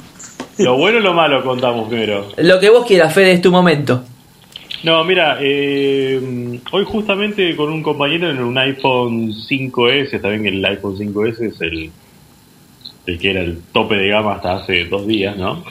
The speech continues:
Speaker 2: Ajá.
Speaker 1: Eh, de, de Apple, estuve probando I O S ocho y realmente funciona muy bien,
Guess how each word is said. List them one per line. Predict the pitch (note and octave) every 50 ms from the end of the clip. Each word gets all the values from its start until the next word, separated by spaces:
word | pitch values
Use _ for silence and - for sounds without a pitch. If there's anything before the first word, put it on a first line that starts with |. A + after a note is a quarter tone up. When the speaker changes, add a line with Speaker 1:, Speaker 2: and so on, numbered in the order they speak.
| - - -
Speaker 2:
Ajá. | - - F3 G#3 - - - - _ _ _ _ _ _ _ -
Speaker 1:
Eh, | G2+ G2 F#2+ F#2+ F#2+ F#2+ F#2+ F#2+ F#2 F2+ F2+ F2+
de, | G2+
de | G#2 G#2+ G#2+
Apple, | A2 A2 A2+ A2 G#2+ - - A2 A2+ A#2+ A#2+ - - - - -
estuve | - G2+ - - A#2+ A#2
probando | G#2+ G#2+ A2 A2+ A#2+ A#2+ A#2 A#2 A#2 A2+ A2+
I | A#2 A#2
O | A2+ A#2+
S | A#2 - A#2+ A#2+
ocho | A#2+ A#2+ A#2+ - - A#2+ A2 A2+ A2 - -
y | G2+ G#2+ G#2+ G#2 G2+ G2+ G2+ G2+ G#2+ G#2+
realmente | B2 C#3 F3 F#3 E3+ D#3
funciona | - A2 G#2 - C#3+ D3 C3+ A#2
muy | G2+ B2 D3 C3+
bien, | G#2+ G#2+ A#2+ A#2 G#2 F2+ E2+